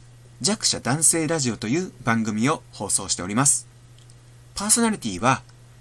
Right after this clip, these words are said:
広報部長の島村さんです。この島村さんは、YouTube等にも出演しておりますので、ラジオを聞いて、日本弱者男性センターさんに興味を持たれた方は、ぜひとも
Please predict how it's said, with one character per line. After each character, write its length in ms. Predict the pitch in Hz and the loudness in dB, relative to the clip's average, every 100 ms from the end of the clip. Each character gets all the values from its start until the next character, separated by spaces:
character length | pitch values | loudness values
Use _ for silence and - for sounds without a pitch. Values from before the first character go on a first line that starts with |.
| - | -16
広 260 | - 190 190 | -4 -2 0
報 120 | 190 | -2
部 120 | 165 | -4
長 220 | 170 92 113 | -4 0 0
の 160 | 160 - | 0 -2
島 260 | - - 113 | -4 0 0
村 200 | 147 127 | 2 0
さ 100 | 120 | -2
ん 60 | |
で 80 | 110 | 0
す。 240 | - - - - - - - - - - | -2 -2 -8 -20 -20 -20 -20 -20 -20 -8
こ 100 | 202 | 0
の 120 | 240 | 4
島 220 | 233 220 | 4 4
村 200 | 226 214 | 2 0
さ 160 | 202 190 | 0 0
ん 80 | 180 | 2
は、 240 | 202 - - - 185 | 2 0 -10 -12 -2
YouTube 460 | 247 254 285 170 | 0 2 0 -2
等 200 | 135 113 | -4 -4
に 80 | 101 | -6
も 120 | 95 | -2
出 220 | - - | -2 2
演 100 | 123 | 2
し 60 | 123 | 2
て 60 | 120 | 2
お 60 | |
り 60 | 127 | 2
ま 100 | 131 | 2
す 160 | - | 0
の 100 | 90 | -2
で、 220 | 123 135 - - - - | -4 -4 -6 -20 -20 -6
ラ 160 | 117 196 | -2 0
ジ 180 | 196 143 | 0 -2
オ 60 | |
を 100 | 95 | -4
聞 200 | - 95 | -8 -10
い 40 | 85 | -4
て、 240 | 120 101 - - - - 123 | -4 -4 -8 -20 -20 -6 -2
日 100 | 131 | 0
本 240 | 190 117 | -2 -4
弱 220 | 120 - | -4 -4
者 120 | - | -6
男 180 | 85 117 | -4 -2
性 220 | 131 135 | -2 0
セ 160 | 135 143 | -2 -2
ン 60 | 139 | -4
タ 160 | 101 | -6
ー 40 | 90 | -4
さ 140 | 92 | -6
ん 120 | 87 | 0
に 180 | 120 131 - - - | 0 0 -4 -20 -8
興 200 | 147 139 | -4 -2
味 120 | 98 | -4
を 60 | |
持 100 | 87 | -6
た 80 | - | -8
れ 80 | 98 | -10
た 80 | - | -12
方 240 | - 95 | -10 -2
は、 160 | 117 131 - - - | -2 -2 -8 -16 -2
ぜ 140 | 247 | -2
ひ 100 | - | 0
と 80 | - | -2
も 160 | 92 | -2